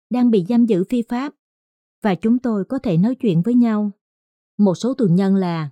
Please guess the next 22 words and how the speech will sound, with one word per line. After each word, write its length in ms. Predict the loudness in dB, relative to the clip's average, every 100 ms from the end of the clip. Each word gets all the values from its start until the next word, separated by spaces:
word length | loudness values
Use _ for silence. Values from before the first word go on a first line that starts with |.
| -2
người 240 | 0 0
đưa 200 | 0 -2
tin, 340 | 0 2 4 2 _ _ _ _ -4
đã 120 | -2
báo 200 | 0 -2
cáo 260 | -2 -4 -4
cho 160 | 0
lính 200 | 2 2
canh. 320 | 0 0 0 0 _ _ _ _
Tôi 140 | 2
nói 240 | 4 2 0
với 100 | -2
các 200 | -4 -4
tù 120 | 2 4
nhân 380 | 4 4 0 -2 _ _ _ _ -2
về 120 | 0
hậu 240 | 2 0 0
quả 280 | -2 -4
của 180 | -2 -2 0
việc 200 | 0 0
phản 200 | 0 2
bội 340 | 2 -2 -4